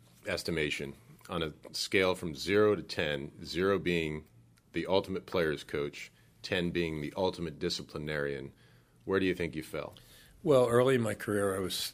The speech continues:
Speaker 2: not the ultimate player's coach. I was the ultimate disciplinarian. And then you get older, you get smarter, you get wiser, and you say, "You know what?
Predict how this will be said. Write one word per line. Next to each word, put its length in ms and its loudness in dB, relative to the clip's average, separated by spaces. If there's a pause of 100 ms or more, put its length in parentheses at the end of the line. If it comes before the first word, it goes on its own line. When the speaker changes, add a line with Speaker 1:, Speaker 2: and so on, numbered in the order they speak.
Speaker 2:
not 320 -4
the 100 0
ultimate 460 -4
player's 340 -4
coach. 320 -6
I 140 -4
was 260 -10
the 120 -4
ultimate 420 -4
disciplinarian. 800 -6
And 120 -2
then 320 0
you 140 -2
get 180 4
older, 280 2
you 140 -4
get 140 -6
smarter, 360 -2
you 140 -2
get 160 -4
wiser, 420 -6
and 160 -8
you 80 -10
say, 220 -2
"You 140 -6
know 120 -2
what? 160 -2